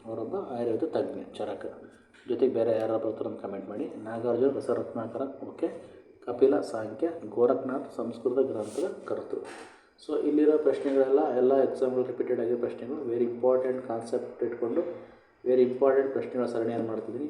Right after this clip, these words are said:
ಒಟ್ಟು ಇಪ್ಪತ್ತೈದು ಪ್ರಶ್ನೆಗಳನ್ನು ಕೊಟ್ಟಿದ್ದೀನಿ. ಖಂಡಿತ ಎಲ್ಲ ಇಂಪಾರ್ಟೆಂಟ್ ಪ್ರಶ್ನೆಗಳೇ. ನಿಮ್ಗೆ ಏನು ಇಂಪಾರ್ಟೆಂಟ್ ಅನ್ಸುತ್ತೆ ಖಂಡಿತ ನೋಟ್ಸ್ ಮಾಡ್ಕೊಳ್ಳಿ ಅಂತ ಹೇಳ್ತಾ, ಒಂದ್ಸಲ ನನ್ನ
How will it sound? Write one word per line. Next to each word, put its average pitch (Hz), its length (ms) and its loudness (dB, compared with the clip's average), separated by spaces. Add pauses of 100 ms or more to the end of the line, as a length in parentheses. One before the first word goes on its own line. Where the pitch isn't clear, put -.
(120)
ಒಟ್ಟು - 200 -10
ಇಪ್ಪತ್ತೈದು 135 440 2
ಪ್ರಶ್ನೆಗಳನ್ನು 120 400 -2
ಕೊಟ್ಟಿದ್ದೀನಿ. 131 320 -6 (100)
ಖಂಡಿತ 120 280 -4 (120)
ಎಲ್ಲ 123 120 0 (140)
ಇಂಪಾರ್ಟೆಂಟ್ 123 460 -2 (120)
ಪ್ರಶ್ನೆಗಳೇ. 113 420 -6 (960)
ನಿಮ್ಗೆ 127 300 2
ಏನು 170 160 8
ಇಂಪಾರ್ಟೆಂಟ್ 131 360 6
ಅನ್ಸುತ್ತೆ 120 260 0
ಖಂಡಿತ 120 280 -2
ನೋಟ್ಸ್ 120 180 -2
ಮಾಡ್ಕೊಳ್ಳಿ 113 300 -4
ಅಂತ 107 160 -10
ಹೇಳ್ತಾ, 110 220 -6 (180)
ಒಂದ್ಸಲ 123 320 0
ನನ್ನ 127 140 0